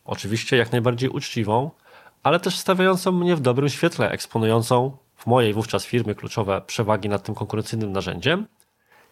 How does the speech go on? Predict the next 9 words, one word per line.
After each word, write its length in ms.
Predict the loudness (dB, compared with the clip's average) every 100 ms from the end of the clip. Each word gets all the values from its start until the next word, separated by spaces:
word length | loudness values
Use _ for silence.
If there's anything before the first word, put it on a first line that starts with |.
| _ _
jakieś 400 | 0 0 -2 -4
feature'y, 440 | -12 -6 -2 -2 -4 -10
funkcje, 600 | -4 -2 -2 -2 -6 -8 _ -4
inne 320 | -2 2 0
rzeczy, 260 | 0 -8
które 180 | -4 -4
mogą 320 | -2 -4 -4
być 220 | -6 -10 -14
przydatne 680 | -8 -2 0 0 0 -2